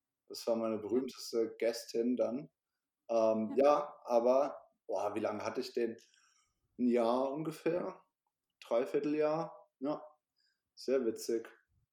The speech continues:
Speaker 2: Ja, auch den Podcast findet ihr natürlich in den Shownotes. Ihr kennt mich,
Speaker 1: Let's
Speaker 2: ich bin
Speaker 1: go.
Speaker 2: immer well prepared.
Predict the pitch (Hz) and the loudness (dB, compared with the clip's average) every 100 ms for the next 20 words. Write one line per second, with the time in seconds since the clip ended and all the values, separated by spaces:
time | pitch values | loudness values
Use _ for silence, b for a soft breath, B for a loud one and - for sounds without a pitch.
0 | _ _ _ _ _ _ - 254 - _ | _ _ _ _ _ _ -6 -6 -6 _
1 | - 233 240 - 262 262 220 - - 214 | -2 0 2 2 2 4 0 -2 0 0
2 | - - 214 208 190 196 - 196 196 - | -2 -2 -2 0 -2 -2 -4 -6 -6 -4
3 | 202 196 - 190 190 269 - 220 208 190 | -2 -2 -4 -4 -4 -6 -10 -6 -6 -6
4 | - 233 - 214 214 220 277 269 220 208 | -6 -10 -6 0 0 2 -2 -2 0 0
5 | - 302 - 185 | 0 -4 -2 -6